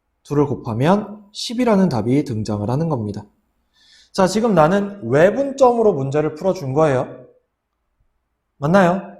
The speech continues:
자, 근데 우리 직선의 방정식으로 또 푸는 방법을 한번 해보도록 하겠습니다.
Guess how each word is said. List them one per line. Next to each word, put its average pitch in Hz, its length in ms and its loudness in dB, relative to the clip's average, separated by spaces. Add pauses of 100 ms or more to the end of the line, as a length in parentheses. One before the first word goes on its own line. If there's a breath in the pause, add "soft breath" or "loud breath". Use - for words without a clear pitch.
(120)
자, 170 200 4
근데 156 720 0
우리 156 160 -4
직선의 277 480 2
방정식으로 214 640 0
또 170 200 -6
푸는 254 280 -6
방법을 151 480 2
한번 127 320 -4
해보도록 160 480 -6
하겠습니다. 120 800 -6